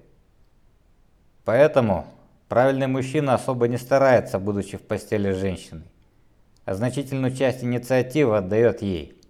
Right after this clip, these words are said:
Объясняется это тем, что если женщина понимает, что мужчина излишне усердствует, стараясь доставить ей удовольствие, она подсознательно делает вывод, что он всеми силами хочет ее удержать,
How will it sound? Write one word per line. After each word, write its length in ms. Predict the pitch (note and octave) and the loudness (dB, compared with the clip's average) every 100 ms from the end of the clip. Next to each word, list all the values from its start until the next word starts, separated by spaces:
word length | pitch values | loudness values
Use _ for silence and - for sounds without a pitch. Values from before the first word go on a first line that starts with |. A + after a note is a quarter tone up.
| _ _ _ _ _ _ _ _ _ - | _ _ _ _ _ _ _ _ _ -10
Объясняется 720 | G2+ B2+ B2 D3 C#3+ C3+ C3+ | -6 -4 -4 0 2 2 -2
это 200 | B2+ C#3 | -2 -2
тем, 360 | - D#3 D3 - - - _ _ _ | 2 0 0 -6 -20 -20 _ _ _
что 160 | _ A#2 | _ -6
если 220 | A2+ C3 | -4 -2
женщина 440 | A#2 C#3 C3 B2+ A#2 | 0 0 0 -2 -2
понимает, 680 | - B2 C3+ C#3+ D3+ A2 - - | 0 0 0 4 4 4 -2 -20
что 120 | - | -4
мужчина 440 | A#2 A#2 - A2+ A2 | -2 -2 -2 -2 0
излишне 420 | G2+ A#2 - G#2+ | 0 -2 -2 -6
усердствует, 560 | G2 A2+ F#2+ - E2+ - _ _ _ _ _ | -2 -2 -2 -6 -12 -12 _ _ _ _ _
стараясь 400 | - A#2 B2 A2+ | 0 6 8 6
доставить 560 | G2+ G#2+ B2 A2+ G#2 A2+ | 4 -2 4 4 4 0
ей 120 | A2 | 0
удовольствие, 680 | G#2 A2 G#2+ F#2+ - - - _ _ _ _ _ - | 4 4 4 0 -4 -18 -20 _ _ _ _ _ -8
она 200 | A2+ C#3 | -2 0
подсознательно 720 | C#3+ C3 C#3 B2 C#3 C3 B2+ | 0 0 -2 2 2 2 -2
делает 400 | A#2+ C3+ B2+ B2+ | 0 2 2 2
вывод, 400 | C3 D3 G#2 - - - _ _ _ | 2 4 2 -2 -18 -20 _ _ _
что 180 | - C3 | -2 0
он 100 | C3 | 0
всеми 280 | C3 C3 | -2 -2
силами 400 | B2+ C3 D3 A#2 | -2 0 2 2
хочет 360 | G#2 C3 A#2 G2+ | -2 -4 -6 -6
ее 160 | A#2 A#2 | 0 0
удержать, 640 | G#2+ A2 G2 G2 D#2 - | 4 2 2 0 -2 -8